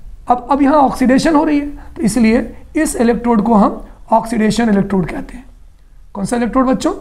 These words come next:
oxidation electrode कहते हैं, जो negative होता है, क्योंकि यहाँ से electron जा रहा है। इस इलेक्ट-, electrode को हम reduction electrode कहते हैं।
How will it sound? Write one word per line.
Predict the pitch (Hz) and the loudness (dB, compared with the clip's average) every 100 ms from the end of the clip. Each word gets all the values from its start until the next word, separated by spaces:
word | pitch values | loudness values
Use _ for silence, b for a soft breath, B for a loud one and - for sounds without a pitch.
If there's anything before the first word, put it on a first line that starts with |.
| B B - 220 | B B -4 0
oxidation | 220 226 208 262 277 214 214 B B - | 0 -2 -2 0 0 0 -2 B B -8
electrode | 208 208 208 233 | -4 -4 -4 -4
कहते | 208 202 220 | -2 -2 0
हैं, | 214 - B B B 190 | -2 -2 B B B -6
जो | 302 | 0
negative | 240 208 214 214 | 2 2 2 2
होता | 180 - | 0 -4
है, | - b b - | -14 b b -8
क्योंकि | 208 233 | -2 0
यहाँ | 220 | 0
से | 247 | 4
electron | 240 226 262 | 2 4 2
जा | 254 | 2
रहा | 254 | 0
है। | 247 - - - - - - | -2 -6 -18 -20 -20 -12 -6
इस | 339 - | -6 -2
इलेक्ट-, | 277 269 - - - | -2 -2 -6 -14 -2
electrode | 240 247 240 220 | 0 2 2 2
को | 185 302 - B B 247 | 2 0 -4 B B -4
हम | 285 | 2
reduction | 247 233 - 302 | 4 2 2 2
electrode | 269 240 214 196 | 4 2 4 2
कहते | 170 - - | 2 -6 -12
हैं। | - | -20